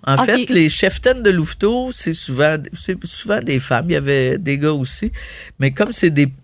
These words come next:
Speaker 1: jeunes garçons, là, c'est entre, euh, neuf et douze ans,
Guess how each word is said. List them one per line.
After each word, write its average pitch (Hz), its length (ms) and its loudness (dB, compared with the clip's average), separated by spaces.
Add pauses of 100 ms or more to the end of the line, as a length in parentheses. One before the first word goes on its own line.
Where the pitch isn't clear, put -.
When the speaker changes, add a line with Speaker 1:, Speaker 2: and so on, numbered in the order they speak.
(180)
Speaker 1:
jeunes 151 580 0
garçons, 135 560 0
là, 262 140 -6
c'est 147 260 0
entre, 139 460 0
euh, 101 560 0
neuf 127 760 -4
et 120 220 -2
douze 113 460 -2
ans, 147 120 -4